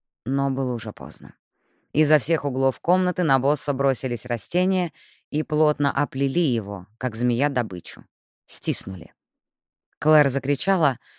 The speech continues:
у Татьяны вспыхнули руки, а Блейд выхватил за сапожный нож, чтобы резать лозы, но Эви оказалась быстрее. «Нет!» воскликнула она и бросилась кромсать растения своим кинжалом.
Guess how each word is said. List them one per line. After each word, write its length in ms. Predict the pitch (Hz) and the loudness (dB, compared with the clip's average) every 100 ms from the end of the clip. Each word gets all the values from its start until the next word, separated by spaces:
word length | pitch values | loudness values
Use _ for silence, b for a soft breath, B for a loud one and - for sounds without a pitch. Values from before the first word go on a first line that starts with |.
| b - | b -4
у 80 | - | 2
Татьяны 520 | 156 156 175 160 151 | 2 4 2 4 0
вспыхнули 560 | - - 147 143 131 | -2 -4 -2 2 4
руки, 460 | 143 185 185 226 202 b b b | 4 4 4 2 0 b b b
а 120 | 160 | 2
Блейд 420 | 151 160 185 185 | 6 6 6 6
выхватил 540 | 151 175 - 160 160 147 | 2 0 0 -2 0 -2
за 140 | 147 | -2
сапожный 540 | 151 156 165 139 135 131 | -2 0 2 2 2 2
нож, 320 | 175 196 - b b | 0 0 -6 b b
чтобы 340 | - 175 151 | 0 4 4
резать 340 | 156 175 156 175 | 6 4 4 2
лозы, 360 | 165 127 113 | 2 2 2
но 180 | 123 139 135 | 0 0 2
Эви 340 | 170 185 196 | 2 4 2
оказалась 560 | 131 - 117 123 123 113 | -2 -4 -2 -2 -4 -6
быстрее. 580 | 113 - 98 - - - _ _ _ _ _ | -14 -12 -12 -12 -16 -20 _ _ _ _ _
«Нет!» 600 | 214 294 302 196 - - _ _ _ _ _ _ | 8 10 10 8 4 -10 _ _ _ _ _ _
воскликнула 640 | 147 156 170 156 151 139 135 | 2 4 0 0 2 4 6
она 300 | 180 214 b b b b | 6 4 b b b b
и 100 | 196 | 0
бросилась 640 | 170 170 202 190 175 170 | 4 6 6 4 2 0
кромсать 480 | - 151 151 165 160 | 2 2 4 4 4
растения 460 | 143 131 160 156 143 | 2 2 0 2 0
своим 320 | 127 127 123 | 0 0 0
кинжалом. 640 | 135 123 123 92 90 107 | -2 -2 0 -2 -2 -8